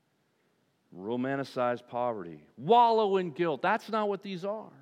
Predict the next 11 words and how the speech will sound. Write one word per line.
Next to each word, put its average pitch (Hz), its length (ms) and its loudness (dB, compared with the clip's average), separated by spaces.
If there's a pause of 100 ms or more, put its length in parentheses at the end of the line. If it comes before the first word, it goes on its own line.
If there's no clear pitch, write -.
(1300)
These - 120 -16
are 117 80 -6
not 135 240 -2
about 123 260 -4 (100)
shaming, 139 400 -2
condemnation. 127 880 -2
You'll 110 140 -4
never 127 260 0
measure 123 400 0
up. 135 320 2
And 98 120 -12